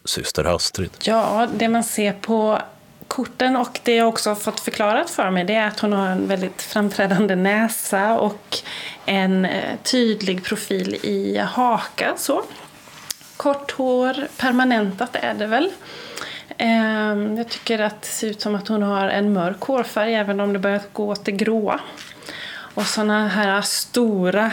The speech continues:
Speaker 2: glasögon ser man ju på det nedre fotot där då, som, där hon sitter i kyrksalen. Och hon,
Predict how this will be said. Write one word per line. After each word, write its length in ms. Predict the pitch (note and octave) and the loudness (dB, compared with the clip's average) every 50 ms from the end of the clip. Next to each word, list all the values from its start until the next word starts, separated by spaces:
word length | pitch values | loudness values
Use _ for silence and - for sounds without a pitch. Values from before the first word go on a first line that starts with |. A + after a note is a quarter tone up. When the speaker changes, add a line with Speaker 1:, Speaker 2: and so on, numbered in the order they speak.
| - - - | -2 -2 -2
Speaker 2:
glasögon 920 | G#3+ G#3+ G3+ G#3 A3 G#3+ G3+ F#3+ F#3+ - - - F3 F3+ F3+ G3+ G#3+ A#3 | 0 0 2 2 4 4 2 2 0 0 2 2 2 4 4 4 2 2
ser 200 | A3+ - A3+ F#3+ | 2 2 0 0
man 220 | F#3+ F#3 F3+ F#3 | 2 2 2 2
ju 80 | F3+ F3+ | 0 0
på 280 | F#3 - G#3+ G3 G3 F#3 F#3+ - - - - | -2 -2 0 0 0 0 -2 -8 -10 -10 -4
det 100 | - G#3 | 0 2
nedre 600 | G#3 G3 F#3 F3 E3 E3 E3 E3+ G#3 A3 A#3 A3+ - - - | 4 4 4 4 2 2 2 2 2 2 2 2 0 -4 -8
fotot 760 | - - A#3 A3 - - - - - - - - - - - | -6 -6 -6 -6 -6 -10 -12 -10 -6 -4 -4 -6 -6 -8 -4
där 220 | - E3 C3 C3 - | -2 -2 0 -2 -2
då, 140 | - - - | -4 -4 -4
som, 300 | - - - - - - - | -4 -4 -4 -4 -6 -6 -8
där 160 | - F#3 G3 F3+ | -6 -4 -4 -2
hon 120 | F3 F#3 | -2 -2
sitter 320 | F#3 - G3 - - - | -4 -4 -6 -6 -8 -8
i 40 | G#3+ | -6
kyrksalen. 840 | - - - G#3 G#3 G#3+ - - - - - - - - - A3+ A#3+ - - - - - - - - - - - - - - - - - - - - - - - | -4 -2 -2 -4 -4 -4 -4 -2 -2 0 -2 -2 0 -2 -2 -4 -4 -8 -12 -18 -20 -20 -20 -20 -18 -16 -16 -14 -14 -14 -14 -12 -12 -14 -14 -16 -16 -12 -4 -2
Och 460 | A3 G#3+ G#3+ - - - - - - - - - | -2 -2 -2 -4 -14 -16 -12 -6 -6 -4 -6 -6
hon, 600 | - - A#3 A#3+ C4 C#4+ D#4 D#4+ D#4+ D#4+ D#4+ | -4 0 0 2 4 4 4 2 2 0 -2